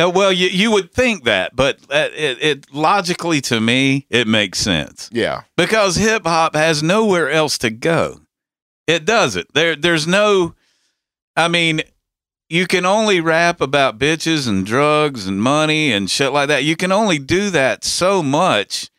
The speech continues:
Speaker 1: to where it's so saturated now. So now if you got some hip hopper coming out, like if Travis Scott's next big hit is, you know, fucking six six six. Yeah, man.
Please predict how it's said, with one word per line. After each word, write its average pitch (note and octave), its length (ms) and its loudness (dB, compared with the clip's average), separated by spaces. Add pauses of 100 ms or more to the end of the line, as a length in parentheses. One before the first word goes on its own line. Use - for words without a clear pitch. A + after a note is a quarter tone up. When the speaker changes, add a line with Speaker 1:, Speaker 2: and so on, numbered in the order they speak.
(600)
Speaker 1:
to D3 120 0
where D#3 200 2
it's C3 200 -2
so F#3+ 280 2
saturated G#2+ 920 0
now. D#2 360 -8 (720)
So F3+ 220 -2
now G#3 260 2
if F3 140 -4
you F3 100 -4
got D#3 240 0
some D#3 280 0
hip D3+ 200 2
hopper D3 320 0
coming D3+ 300 -2
out, C3+ 240 0 (1120)
like E3 160 0
if E3 80 -4
Travis E3 400 -2
Scott's F3+ 420 -4
next D3+ 280 -4
big D3+ 280 -2
hit E3+ 300 0
is, G2+ 300 -4
you C3 160 0
know, G2+ 260 0
fucking G#2 640 -4 (100)
six - 340 -2
six F3+ 280 -2
six. - 580 -6 (440)
Yeah, D3+ 280 0
man. C#3+ 420 -2